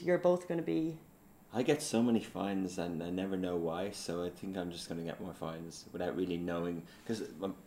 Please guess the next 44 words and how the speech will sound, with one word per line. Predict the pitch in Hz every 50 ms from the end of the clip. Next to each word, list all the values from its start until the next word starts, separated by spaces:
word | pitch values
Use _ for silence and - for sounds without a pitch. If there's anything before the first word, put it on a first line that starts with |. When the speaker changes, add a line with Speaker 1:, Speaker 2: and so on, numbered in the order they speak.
| - - -
Speaker 2:
if | 104 104 - 123
you're | 117 113
at | 110 110
the | - 95
front, | - - - 107 104 98 90 - - -
you | 92
don't | 92 101 95 -
really, | 101 101 92 92 90 85 82 - - - - - - - - -
you | 113 120
might | 92 73
know | 101 98 101 107 110
that | 104 -
you're | 82 87 82 90
doing | 90 90 87
it, | 80 78 78 76
and | 65 80 82
you're | 82 -
probably | - 90 85 87 85
guilty. | 82 85 90 85 - 85 80 - - - - - - -
Speaker 1:
Well, | 240 247 247
as | 240 220 226
long | 240 254 262 262 262
as, | 247 - -
but | - 220 226 - -
yeah, | 233 233 -
so | 220 - 214
if | 208 -
a | 208
car, | 208 202 208 220 220 208
we're, | - 196 196 185 185 - -
they | - 214 208
haven't | 196 214 214 233 233
given | 208 - 196 190 196
the | 185 180
exact | 175 175 - 185 180 175 -
distance | - 185 - - 226 226 220 -
yet, | 240 233 226 -
but | - -
we | - 180
think | - - - - 208 196 202
it's | 214 - 208
about | - 202 196 -
fifty | - 185 - - 180
meters. | 170 175 175 190 220 254 285 269 - -